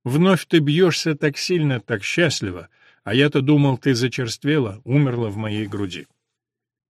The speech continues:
Через несколько месяцев, однако, оптимизма стало куда меньше. Армия остро нуждалась в продовольствии, медикаментах, снаряжении.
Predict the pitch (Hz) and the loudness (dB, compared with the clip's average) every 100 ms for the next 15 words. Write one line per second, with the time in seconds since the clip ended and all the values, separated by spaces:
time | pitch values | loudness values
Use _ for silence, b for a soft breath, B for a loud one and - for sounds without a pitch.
0 | _ - 170 190 190 214 196 214 190 190 | _ 0 2 4 2 2 0 -2 0 2
1 | 180 175 202 185 190 - 175 170 160 151 | 2 2 0 -2 -2 -2 -2 0 0 0
2 | 143 - 151 156 165 170 156 - 151 151 | -2 0 0 0 0 0 -2 -2 -2 -2
3 | 147 139 139 123 104 92 101 95 - _ | -2 -2 0 -2 -4 -8 -10 -10 -14 _
4 | - 147 147 147 139 147 - 147 143 143 | -4 0 2 2 2 0 0 0 2 0
5 | 123 143 147 135 - - 147 139 139 175 | 0 0 0 0 -4 -2 0 0 2 0
6 | 147 - 123 117 117 120 127 143 131 117 | 0 -4 -4 -4 -4 -4 -2 -2 -2 -6
7 | - 120 123 127 127 92 80 | -6 -4 -4 -2 -4 -6 -14